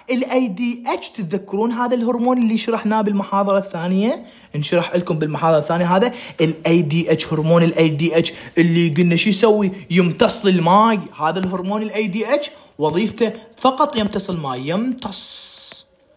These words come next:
الماء أو يحفز على امتصاص الماء. أوكي؟ يقول لك رجع هنا أنا ذكر لك وظيفته، يقول لك إذا ال إي دي اتش موجود، ال إي دي اتش موجود، إيش راح يسوي؟ عافية، راح الماء يمتص،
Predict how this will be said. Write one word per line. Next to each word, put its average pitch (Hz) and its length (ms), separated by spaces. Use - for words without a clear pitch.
الماء 156 600
أو 170 160
يحفز 190 640
على 180 380
امتصاص 170 440
الماء. 151 460
أوكي؟ 220 420
يقول 165 200
لك 160 280
رجع 226 260
هنا 202 200
أنا 262 220
ذكر 208 240
لك 170 240
وظيفته، 160 500
يقول 190 220
لك 196 240
إذا 196 160
ال 185 180
إي 277 160
دي 285 280
اتش 247 200
موجود، 170 920
ال 135 100
إي 151 140
دي 196 140
اتش 214 120
موجود، 175 300
إيش 170 180
راح 240 140
يسوي؟ 214 400
عافية، 131 500
راح 156 240
الماء 160 540
يمتص، 226 1160